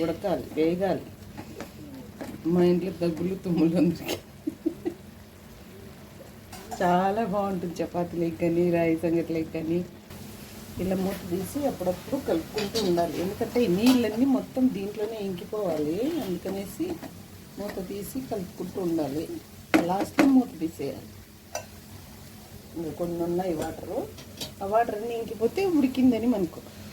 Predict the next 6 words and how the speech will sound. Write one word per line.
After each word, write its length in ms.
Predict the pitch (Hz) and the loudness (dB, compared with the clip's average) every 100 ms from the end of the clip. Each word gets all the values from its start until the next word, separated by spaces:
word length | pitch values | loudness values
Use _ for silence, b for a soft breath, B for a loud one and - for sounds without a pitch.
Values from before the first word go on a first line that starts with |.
| - - - - - | -16 -16 -16 -16 -18
ఇప్పుడు 220 | - 285 320 - - - - - - - - - | -2 0 0 -6 -12 -12 -12 -14 -14 -14 -14 -2
మూత 180 | 170 160 156 | 0 2 2
తీసి 300 | 151 170 294 330 - 180 | 2 -2 -2 -4 -4 -4
వాటర్ 280 | 165 160 147 | -2 -2 -4
అన్నీ 260 | 147 175 302 220 | -2 2 4 4
లేదు. 300 | 143 127 117 | 0 -4 -6